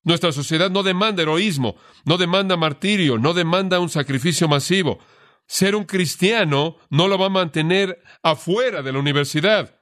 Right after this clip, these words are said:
no lo va a aislar socialmente en toda área, no le va a evitar que usted consiga un buen trabajo, no le va a restringir cuánto ingreso puede usted recibir, no lo va a llevar a la cárcel. Y por lo tanto,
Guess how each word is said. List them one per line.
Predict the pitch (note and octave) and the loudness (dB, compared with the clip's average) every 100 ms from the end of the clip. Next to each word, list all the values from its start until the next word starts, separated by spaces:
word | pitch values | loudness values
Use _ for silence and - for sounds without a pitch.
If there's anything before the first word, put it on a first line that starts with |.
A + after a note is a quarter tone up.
| _ _ | _ _
no | - G3 | -2 0
lo | G3 | 2
va | G3 | 0
a | |
aislar | G3+ C#3+ E3 A#3+ C4 | -2 -4 -2 0 -2
socialmente | F3+ D#3 - F3+ E3+ G#3 F#3 C#3 | -4 -6 -2 -2 -2 -4 -4 -6
en | B2 | -4
toda | E3 E3+ F#3+ | -2 0 0
área, | G#3 D#3+ G2 _ _ _ | -2 -4 -10 _ _ _
no | - E3+ | -4 -2
le | G#3+ G3 | 0 0
va | |
a | G3+ | 0
evitar | F#3+ F3+ - B3 A#3 | -2 -6 -2 0 0
que | D#3 | -2
usted | C#3+ F3+ F3+ | -4 -2 -2
consiga | E3 C#3+ A#2+ F#3+ | -2 -2 -2 0
un | D#3 | 0
buen | C3 E3 | 0 0
trabajo, | D#3+ D#3+ E3 F3+ - G#2+ - _ _ _ | 0 0 2 -2 -4 -14 -16 _ _ _
no | D#3 D#3+ | -4 0
le | A3+ | 0
va | G#3+ | 0
a | A3 | 0
restringir | G3 - F3 D#3+ F3+ A3 | -2 -4 -4 -4 0 -2
cuánto | E3+ E3+ E3+ F3+ | 0 -2 0 -2
ingreso | E3+ D#3+ G3 G3+ - C3+ | -2 0 0 0 -2 -4
puede | - D#3 | 0 0
usted | D3 - D#3+ D#3 | 0 0 -2 0
recibir, | C#3+ - C#3 D3+ C#3 E2+ _ _ _ _ | -4 -2 0 0 0 -6 _ _ _ _
no | G#2 D#3 | 0 2
lo | F#3 | 2
va | F#3+ | 0
a | |
llevar | E3+ E3 E3 G3 F3 G#2+ - _ | 0 0 2 2 -2 -6 -14 _
a | - C#3 | -4 -2
la | C#3 C#3 | -2 -2
cárcel. | E3+ D#3+ - A2+ F2 _ - | -4 -4 -8 -12 -14 _ -8
Y | |
por | C#3+ F3 | -4 -2
lo | E3+ | 0
tanto, | G3+ G#3 G#3 F3 | -2 -2 -2 -4